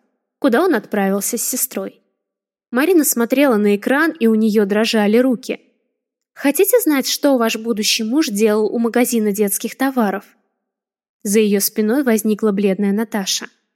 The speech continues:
В её заплаканных глазах горело торжество. «И что же?» Напряжённо покручивая бумажный стаканчик в руках, медленно поинтересовалась Марина. «Покупал подарки для своей дочери».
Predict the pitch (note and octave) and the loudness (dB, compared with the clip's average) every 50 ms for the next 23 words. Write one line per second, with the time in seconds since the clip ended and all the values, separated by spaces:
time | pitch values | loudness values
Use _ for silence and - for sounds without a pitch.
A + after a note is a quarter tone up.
0 | _ _ _ - A#3 A#3 B3 A3+ A3+ G#3+ - G#3+ G3 G3+ A3 G3+ G3 G3+ G#3 G3+ | _ _ _ -4 0 2 2 2 2 2 0 0 0 0 0 0 0 0 -2 -2
1 | G#3 G#3 G3 A3 G#3+ A3+ A3+ A3+ C4 D4+ E4 D#4+ - - - B3+ C#4+ C4+ B3+ A3 | 0 0 0 2 0 2 2 0 0 -2 -2 -4 -6 -12 -8 -2 0 0 2 2
2 | G#3+ G3+ F#3+ G3 G3 G3 - G3 F#3+ G3 G3+ G3 - - - G#3 F#3+ - - _ | 2 2 0 0 -2 -2 -4 -4 -4 -4 -6 -6 -8 -10 -8 -8 -8 -8 -10 _
3 | _ _ _ _ _ _ _ _ _ _ _ _ - - A3+ A3 A3 A3 G#3+ G#3 | _ _ _ _ _ _ _ _ _ _ _ _ -6 -4 -2 -2 0 0 0 0
4 | G#3 G#3 G3+ G3+ - - - - - A3+ G#3+ G#3+ G3 A3+ B3+ C4 _ _ _ _ | -2 -2 -4 -4 -4 -6 -4 0 0 0 0 0 0 -4 -6 -8 _ _ _ _
5 | _ _ _ _ _ _ _ _ _ _ _ _ _ _ _ - A3 F#3+ - A3 | _ _ _ _ _ _ _ _ _ _ _ _ _ _ _ -6 -4 -2 0 0
6 | A3+ G#3+ A3 A3 G#3 G#3 G3+ - A3 A3 - - A3+ A3 - - G#3+ G#3+ G#3 G3+ | 0 2 0 -2 -2 -2 -4 -4 -4 -4 -2 -2 -2 -2 -2 -6 -8 -8 -8 -6
7 | G#3 G#3 G#3 G#3 G#3 G#3 - G#3+ - - - G#3+ - A3 A3 A3+ - - B3 - | -6 -6 -4 -4 -6 -6 -6 -8 -8 -6 -8 -8 -6 -6 -6 -4 -4 -6 -6 -6
8 | B3 C4+ C4 - E4 F4 F#4 F4+ - _ _ _ _ _ _ - A#3+ A#3 A#3+ B3+ | -6 -6 -4 -2 -2 -2 -2 -4 -8 _ _ _ _ _ _ -4 0 0 0 2
9 | B3+ D#4 E4 D4 C#4 B3 - A#3+ A3 G3+ - G#3+ G#3 G#3 - - G#3+ G3+ G3+ G3 | 2 2 2 2 2 2 2 0 0 0 0 -2 -2 -2 0 -2 -2 0 0 0
10 | G3 G3+ G3+ - - G#3+ A3 G#3+ G#3+ G3 G3 G3 - - _ _ _ _ _ _ | 0 0 -2 -4 -4 -4 -2 -2 -2 -2 -4 -6 -8 -10 _ _ _ _ _ _
11 | _ _ _ _ _ _ _ _ - E4+ E4 F#4 E4 - F4 F4+ E4+ - E4 D#4 | _ _ _ _ _ _ _ _ -4 -2 0 0 0 2 0 0 0 0 -2 0
12 | C4 D4 D#4+ F4 - - C4+ B3 A3 B3 B3 - - C4+ C4+ C#4 C#4 C#4 A#3+ C#4 | 0 0 -2 -2 -2 -2 -2 0 0 0 0 0 0 0 0 0 0 0 0 0
13 | D4 D4 - - - G#3+ G#3+ G#3 | 0 0 -2 -4 -6 -6 -6 -6